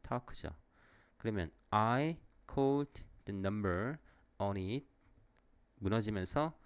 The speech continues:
so as to talk to her parents까지 쓰시면 되겠습니다.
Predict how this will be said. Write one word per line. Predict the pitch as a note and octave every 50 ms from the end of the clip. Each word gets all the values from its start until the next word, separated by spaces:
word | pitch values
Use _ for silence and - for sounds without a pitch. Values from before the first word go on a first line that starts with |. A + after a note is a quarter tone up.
| - - - _ _ -
so | - - - - - - D#3+ D#3 D3+ C#3+ B2 G#2 F2+ E2 D#2+ D#2 E2 - - - _ _ _ _ _ -
as | G#2+ G#2+ A2+ A#2+ C3 - - - - - - - _ _ _ _ - -
to | - - - F#3 F3+ D#3+ C3 A2 A2 A#2+ C#3+ E3 F3 E3+ - - _ _ _ - - - - - - -
talk | - - C#3 C3+ C#3+ C#3+ - - - - - - - - - - - -
to | - - - C#3 C3 B2+ B2+ B2 B2 B2 - - _ _ _ _ - - -
her | A2+ A2+ A2+ A2+ A#2+ - - -
parents까지 | - - A#2 A2 G2 F#2 F2 E2 D2+ - - - - - - - - F#2+ F#2 F#2
쓰시면 | G2 - - A#2+ - - C3 B2+ A#2+
되겠습니다. | G#2+ G#2 A2+ A#2 - - A#2+ G2+ F#2+ F2+ F2